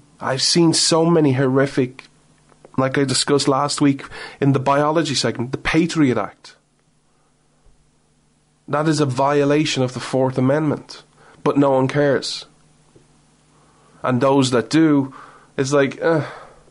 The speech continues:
it's, it's more an N S A issue, not a constitutional issue. I see so many disillusioned and angry at the way their government works.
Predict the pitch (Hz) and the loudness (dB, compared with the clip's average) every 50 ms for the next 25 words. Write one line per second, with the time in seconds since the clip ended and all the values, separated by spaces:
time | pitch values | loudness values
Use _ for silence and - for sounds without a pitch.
0 | _ _ _ _ _ - - - _ _ _ _ _ _ _ _ _ _ _ _ | _ _ _ _ _ -20 -20 -20 _ _ _ _ _ _ _ _ _ _ _ _
1 | _ _ _ _ _ _ _ - - - 76 127 139 139 135 - - - - - | _ _ _ _ _ _ _ -4 -4 -2 0 0 0 0 -2 -4 -6 -6 -4 -2
2 | 135 143 135 147 - 143 143 139 139 135 135 131 131 135 139 135 139 135 131 - | -2 -2 -2 0 0 2 2 4 4 4 4 4 4 4 4 4 2 2 0 0
3 | - 170 170 156 139 127 131 - 135 123 120 117 117 131 127 - 151 143 143 139 | 0 2 2 2 2 2 0 0 0 0 0 0 -2 -2 -2 -2 -2 -2 -2 -4
4 | - 135 131 - 165 160 165 160 - 139 120 110 104 107 - - - - - - | -6 -6 -4 0 0 2 0 0 0 -2 0 0 -2 -2 -4 -10 -10 -12 -14 -20
5 | - _ _ _ _ _ _ _ _ _ _ _ _ _ _ _ _ _ _ _ | -20 _ _ _ _ _ _ _ _ _ _ _ _ _ _ _ _ _ _ _
6 | _ _ _ _ _ _ _ _ _ _ _ _ _ _ _ - - - - 131 | _ _ _ _ _ _ _ _ _ _ _ _ _ _ _ -20 -14 -8 -6 -4
7 | 131 - - - 170 170 165 160 151 135 - - - 170 170 175 175 175 175 170 | -2 -2 0 2 2 2 2 2 0 -2 -2 -2 0 2 2 4 4 4 4 4
8 | 160 156 156 147 139 139 - - - - _ _ _ - - 131 127 151 151 143 | 4 4 4 2 2 0 -4 -18 -20 -20 _ _ _ -10 -6 -2 0 0 0 2
9 | - 156 143 131 135 143 143 156 156 143 139 123 117 113 85 82 - - - - | 2 0 2 2 4 4 4 4 2 2 0 0 -2 -2 -6 -8 -14 -18 -20 -20
10 | _ _ _ _ _ _ _ _ _ _ _ _ _ _ _ _ _ _ _ _ | _ _ _ _ _ _ _ _ _ _ _ _ _ _ _ _ _ _ _ _
11 | _ _ _ _ _ - - 131 131 131 - - 147 160 175 180 175 147 139 131 | _ _ _ _ _ -6 -4 -4 -4 -4 -4 -2 0 2 4 4 4 4 4 2
12 | 123 120 - 135 131 131 131 135 127 123 120 120 - 139 135 135 135 131 123 - | 2 2 0 2 2 4 4 2 2 0 0 0 0 0 0 2 2 0 0 0
13 | - - 147 156 143 117 - - - - - - | 0 0 2 2 2 0 0 -4 -8 -8 -8 -12